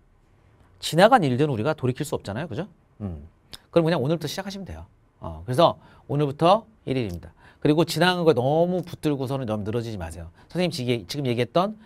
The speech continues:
핵심적인 것들을 여러분들 하지 않으면 나머지가 흔들리거든? 그래서 봐봐. 내가 정리해줄게. 수특수한 기출, 이게 기본이야.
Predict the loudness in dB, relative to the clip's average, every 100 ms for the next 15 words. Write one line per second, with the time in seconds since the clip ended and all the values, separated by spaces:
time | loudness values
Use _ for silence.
0 | -20 -20 -8 -6 -2 6 6 6 2 -2
1 | 0 0 0 -2 -4 -2 -2 -2 -2 -4
2 | -6 -18 -18 -4 0 2 2 0 0 0
3 | 0 -2 -4 -6 -8 _ _ -6 -4 -2
4 | 2 2 -2 -2 -2 -2 -4 -4 -2 -2
5 | -2 -8 -20 -20 _ -12 -10 -4 -4 -2
6 | 0 2 0 -4 -8 -8 -4 -4 -4 -4
7 | -4 -4 -10